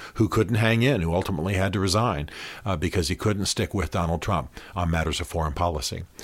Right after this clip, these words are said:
What, what I want you to remember, though, uh, is this phrase, "The, the better angels of your nature can be shouted down by your demons." The better angels of your nature, the better things about yourself, the better things about your performance,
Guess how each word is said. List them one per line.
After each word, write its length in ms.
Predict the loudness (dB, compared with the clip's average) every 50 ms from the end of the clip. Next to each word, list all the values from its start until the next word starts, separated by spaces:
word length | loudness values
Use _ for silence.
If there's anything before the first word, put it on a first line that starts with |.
| -14 -12 -12 -12 -12 -8 -2
What, 160 | -2 2 4
what 140 | 6 8 8
I 60 | 8
want 280 | 8 8 6 4 4
you 60 | 4 4
to 80 | 6
remember, 460 | 8 8 8 8 6 4 4 4 2
though, 320 | 2 2 0 0 0 -2 -6 -10 -18 -20 -20 -20 -20 -20 -20 -20 -16 -4
uh, 200 | 0 2 2 2 2
is 180 | 2 2 2 4
this 180 | 4 4 2
phrase, 540 | 4 2 4 4 4 2 0 -2 -4 -6 -8 -12 -18 -20 -20 -20 -20 -20 -20 -20 -20 -12
"The, 180 | -4 -2 -2 -2 -2 -6 -10 -4
the 120 | -2 -2
better 380 | 4 6 8 8 10 10 8 8
angels 540 | 6 6 6 6 6 6 4 4 4 0 -2 -2
of 140 | -2 0 2
your 120 | 2 2 4
nature 500 | 4 2 2 0 -2 -4 -6 -6 -6 -10 -12 -20 -20 -20 _ -12 -2
can 200 | 0 2 4 4
be 80 | 4
shouted 540 | 4 4 6 6 8 8 8 6 6 2 2
down 500 | 2 4 4 4 4 2 2 0 -2 -4 -8 -14 -20 -20 -12 -4
by 220 | 0 2 2 2
your 160 | 2 2 0
demons." 600 | 0 0 0 0 0 -2 -4 -6 -6 -6 -8 -8 -12 _ -20 -20 -20 _ -20 -12 -4 -2
The 80 | -2
better 480 | -2 0 4 6 8 10 10 10 8 8
angels 380 | 6 4 4 2 2 0 0
of 120 | 0 -2 -2
your 80 | -2
nature, 300 | -2 -2 -2 -2 -2 -2
the 100 | 0 0
better 400 | 0 -2 2 6 6 8 8 6
things 280 | 6 4 2 0 2 0
about 260 | 0 -2 -2 -2 -2
yourself, 340 | -2 -2 0 0 0 -2 0
the 100 | -2 -4
better 400 | -4 -4 0 4 6 8 8 6
things 280 | 4 4 0 0 0 0
about 220 | 0 0 -2 -2
your 100 | -2 -4
performance, 580 | -6 -8 -6 -2 0 0 0 0 -2 -4 -6